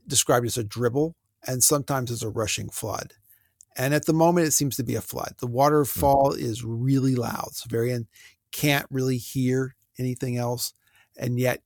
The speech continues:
Speaker 1: he does somehow sense something. It's this sixth sense that he seems to have coming to play again.
Speaker 2: Mm-hmm. Yeah, his spider sense is tingling.
Speaker 1: Yeah, <laughs> exactly. But, you know, like when he saw the painting of the astronaut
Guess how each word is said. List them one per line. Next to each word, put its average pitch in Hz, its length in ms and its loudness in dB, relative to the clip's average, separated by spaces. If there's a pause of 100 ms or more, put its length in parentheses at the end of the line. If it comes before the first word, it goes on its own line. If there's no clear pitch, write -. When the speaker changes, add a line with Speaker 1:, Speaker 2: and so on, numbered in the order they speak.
Speaker 1:
he - 240 -8
does 160 340 4
somehow 147 680 0
sense - 760 0
something. - 560 -12 (560)
It's - 160 -6
this 123 160 0
sixth - 500 4
sense - 440 4
that 107 300 -2
he 131 200 -6
seems 123 520 -2
to 120 160 -4
have 107 540 -4
coming 113 220 -6
to - 80 -10
play 104 280 -6
again. - 300 -12 (360)
Speaker 2:
Mm-hmm. 73 260 -6 (140)
Yeah, 69 120 -6
his 78 100 0
spider - 340 -2
sense - 320 -8
is 78 100 -10
tingling. 78 440 -8 (100)
Speaker 1:
Yeah, 107 460 4
<laughs> - 140 -12
exactly. 220 600 2 (480)
But, 190 220 10
you 233 120 6
know, 190 80 8
like 208 200 6
when 233 100 6
he 214 280 4
saw 208 340 2
the 185 460 0 (220)
painting 190 400 0
of 151 180 -2
the 160 160 0
astronaut 151 680 -4